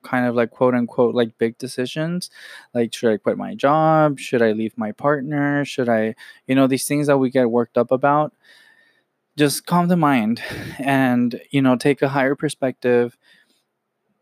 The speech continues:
Usually it's becau-, if you're having trouble making a decision, it's because you're entangled in emotional or egoic thoughts about that situation. And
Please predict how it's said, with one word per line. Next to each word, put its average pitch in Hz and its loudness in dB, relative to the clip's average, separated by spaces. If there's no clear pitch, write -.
Usually 160 0
it's 139 -2
becau-, 135 -4
if 135 2
you're 135 0
having 143 -2
trouble 135 2
making 131 -2
a 127 -2
decision, 123 -4
it's 135 -2
because 127 -2
you're 117 4
entangled 123 0
in 117 0
emotional 127 0
or 120 2
egoic 117 0
thoughts 123 0
about 117 0
that 110 -2
situation. 113 -8
And 123 0